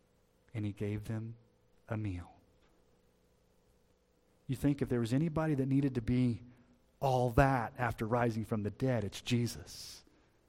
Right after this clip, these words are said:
But the first thing he does is he serves his followers, 'cause he knows we need to be fed himself. So let's not get the cart before the, the horse.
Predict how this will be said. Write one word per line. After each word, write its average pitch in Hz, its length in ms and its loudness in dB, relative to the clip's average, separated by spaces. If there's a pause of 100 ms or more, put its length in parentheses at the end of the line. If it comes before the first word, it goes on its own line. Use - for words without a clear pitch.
(280)
But 113 100 -4
the 104 80 -6
first 113 320 -4
thing 107 140 -4
he 104 120 -4
does 98 320 -6
is - 120 -10
he - 80 -14
serves - 960 -12 (720)
his - 200 -10
followers, - 720 -18 (1040)
'cause - 460 -4 (260)
he 123 160 -4
knows 101 320 -2
we 104 200 -4
need 104 320 -6 (680)
to - 100 -10
be 107 100 -4
fed 143 400 -10 (580)
himself. 117 520 -6 (2000)
So - 140 -4
let's 180 180 4
not 196 180 4
get 175 140 4
the 139 60 -2
cart 160 280 2
before 143 240 2
the, 117 120 0 (260)
the 117 100 -4
horse. - 600 -8